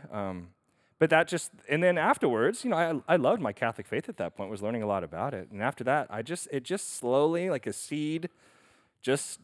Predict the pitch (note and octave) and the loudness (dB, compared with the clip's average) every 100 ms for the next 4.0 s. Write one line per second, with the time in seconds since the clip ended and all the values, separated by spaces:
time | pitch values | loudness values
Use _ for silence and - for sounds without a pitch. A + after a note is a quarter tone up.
0 | - C#3+ C#3 A#2+ F#2+ G#2+ G#2 F2+ E2 - | 0 4 4 0 -2 2 4 2 -2 -10
1 | _ _ _ G#2 G#2 G2 G2+ - - F#2+ | _ _ _ -6 -4 -4 -6 -12 -10 -8
2 | F#2 F#2 E2+ - - A2+ A#2 B2 A#2 G#2+ | -8 -10 -14 -8 -2 -2 -2 -8 -8 -2
3 | G#2+ G#2+ F2 A2 - G2 B2+ D#3 - | 0 0 -2 -4 -4 0 2 0 -6